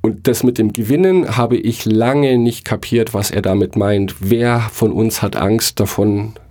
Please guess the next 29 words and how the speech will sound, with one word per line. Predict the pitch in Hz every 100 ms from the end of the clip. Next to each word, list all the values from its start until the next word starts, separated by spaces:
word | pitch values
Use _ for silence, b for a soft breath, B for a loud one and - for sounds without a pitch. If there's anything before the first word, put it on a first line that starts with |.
| - -
davor, | - - 104 101
endlich | - 101 98
mal | 98 85
Erfolg | 92 113 135 -
zu | 85 87
haben? | 78 - - - B B B B B B B B B B B B - - - _ - _
Aber | - 127 -
es | 143 - - - _ _ -
passiert | 139 131 - 180 -
wohl | 131 151
vor | 156 - -
allem | 131 139
im | 123
Sport | - - 151 -
sehr, | - 113 123
sehr | 127 104
oft. | - - - - _ _ _ - B B B B B
Ähm, | 107 110 110 110 - -
es | 104 -
gibt | 170 -
ja | 123
diese, | 123 127 123 120
ich | 110 -
weiß, | 117 123
dein | - 110
Lieblingswort, | 120 120 117 113 110
viele | - - 151 151 139 127 - - -
Wunderkinder, | 113 143 156 135 - 131 127 117
Talente, | - 120 117 123 143 156